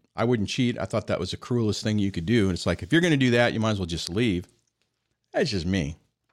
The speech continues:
You know, you be you. You do whatever you think is right. But that was, that was a line I wasn't gonna cross. Anyways, and, uh, yeah, that was a nightmare. <laughs> That was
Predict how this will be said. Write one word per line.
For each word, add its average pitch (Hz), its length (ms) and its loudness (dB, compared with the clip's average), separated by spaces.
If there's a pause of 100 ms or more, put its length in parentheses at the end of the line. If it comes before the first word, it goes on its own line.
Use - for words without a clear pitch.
(540)
You 110 100 -8
know, 85 80 -4
you 123 200 2
be 131 100 2
you. 101 320 2
You 107 180 0
do 110 160 0
whatever 95 320 0
you 92 160 -4
think 90 220 -8
is 76 120 -10
right. 87 340 0
But - 240 -6
that 107 180 0
was, 78 140 -6 (140)
that 123 140 2
was 98 120 0
a 92 60 -2
line 90 300 0
I 92 100 -2
wasn't 82 240 -4
gonna 78 140 -10
cross. 87 440 -4 (1400)
Anyways, 180 640 4 (420)
and, 139 380 6
uh, 110 240 4 (1600)
yeah, 147 240 4
that 131 160 4
was 190 140 2
a 117 60 2
nightmare. 98 420 0 (140)
<laughs> - 120 -14
That - 140 2
was - 240 -4